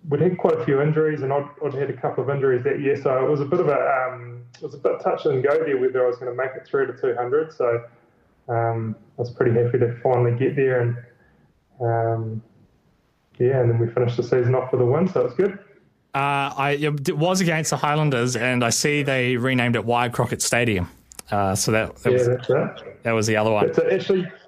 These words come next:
Speaker 1: on that, on that night, Joe Moody, he, I don't know whether he wanted me to, to get a bit of extra game time since it was my two hundred, but he got injured, I think, in about the fourth minute. Um, so I was sitting, parked up there on the bench thinking, "Oh, yeah,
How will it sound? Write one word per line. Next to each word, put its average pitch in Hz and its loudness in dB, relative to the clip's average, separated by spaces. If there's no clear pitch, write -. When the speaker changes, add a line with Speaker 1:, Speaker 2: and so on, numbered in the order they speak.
Speaker 1:
on 196 2
that, 180 0
on 180 0
that 151 2
night, 143 0
Joe 147 2
Moody, 143 -2
he, 160 -8
I 151 0
don't 156 2
know 151 2
whether 139 2
he 127 -4
wanted 139 -2
me 139 -2
to, 127 0
to 156 -4
get 143 0
a 127 0
bit 139 0
of 139 0
extra - -6
game 139 0
time 131 0
since - -8
it - 0
was 123 -2
my 127 0
two 135 2
hundred, 135 2
but 127 2
he 123 0
got 156 2
injured, 147 2
I 127 0
think, - -4
in 127 -4
about 127 -4
the - -4
fourth 131 -2
minute. 151 0
Um, 117 2
so - 0
I 139 4
was 123 -2
sitting, 131 0
parked 160 0
up 151 0
there 139 2
on 123 0
the 120 0
bench 147 -2
thinking, 131 0
"Oh, 127 2
yeah, 127 2